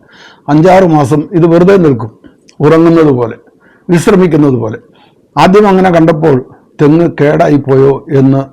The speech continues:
ശങ്കിച്ചു. മറ്റൊരു ചാനലുകാർ ഇതേക്കുറിച്ച് YouTube-ൽ വീഡിയോ ഇട്ടപ്പോൾ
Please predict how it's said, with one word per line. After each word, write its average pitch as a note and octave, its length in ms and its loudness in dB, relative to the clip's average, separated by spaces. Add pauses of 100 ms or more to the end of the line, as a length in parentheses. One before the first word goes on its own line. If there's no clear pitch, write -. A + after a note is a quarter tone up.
(120)
ശങ്കിച്ചു. C3+ 420 -2 (920)
മറ്റൊരു G3 360 0
ചാനലുകാർ F3+ 680 2 (160)
ഇതേക്കുറിച്ച് E3+ 560 0
YouTube-ൽ E3+ 760 0
വീഡിയോ D#3+ 280 2
ഇട്ടപ്പോൾ C3 480 -4